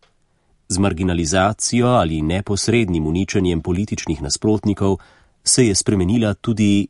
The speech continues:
naracija naroda. Potrebujemo nacionalno središče spomina, kjer bo vsakomur omogočeno, da se o tem času izpove, kjer bodo izpovedi dokumentirane in shranjene za javen spomin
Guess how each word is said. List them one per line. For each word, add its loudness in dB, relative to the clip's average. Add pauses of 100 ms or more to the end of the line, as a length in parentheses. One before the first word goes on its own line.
(140)
naracija 0
naroda. -4 (1800)
Potrebujemo 4
nacionalno 0
središče 0
spomina, 2 (360)
kjer -2
bo -2
vsakomur 0
omogočeno, 0
da -2
se -2
o -2
tem 0
času 0
izpove, 0 (520)
kjer 0
bodo 0
izpovedi 0
dokumentirane 0 (400)
in 2
shranjene 2
za 0
javen 0
spomin 0